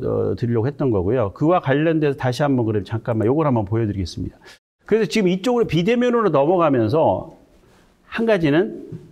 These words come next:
만약에 교수님들이 할 수만 있으면 강의 자료를 촬영해서 올리면 제일 좋고요. 저는 근데 마침 이와 유사한 종류의 강의 자료를 만든 게 있었습니다. 그래서 여기 지금 동영상 자료 세 개가 있는데요.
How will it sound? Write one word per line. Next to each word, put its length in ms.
만약에 540
교수님들이 540
할 220
수만 320
있으면 720
강의 400
자료를 460
촬영해서 580
올리면 540
제일 220
좋고요. 420
저는 240
근데 180
마침 1000
이와 640
유사한 420
종류의 280
강의 300
자료를 260
만든 340
게 80
있었습니다. 500
그래서 140
여기 140
지금 120
동영상 500
자료 220
세 160
개가 260
있는데요. 580